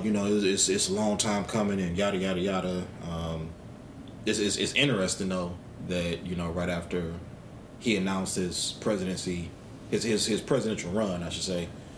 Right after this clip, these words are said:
again, like, all of his, like, the, the, the criminal stuff started, like, you know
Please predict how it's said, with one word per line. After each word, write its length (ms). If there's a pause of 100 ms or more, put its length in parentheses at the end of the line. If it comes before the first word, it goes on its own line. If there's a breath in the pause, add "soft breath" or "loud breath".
(160 loud breath)
again, 440 (580)
like, 220 (320)
all 440
of 60
his, 440 (460)
like, 240
the, 80
the, 200
the 140
criminal 520
stuff 300
started, 380
like, 240
you 60
know 260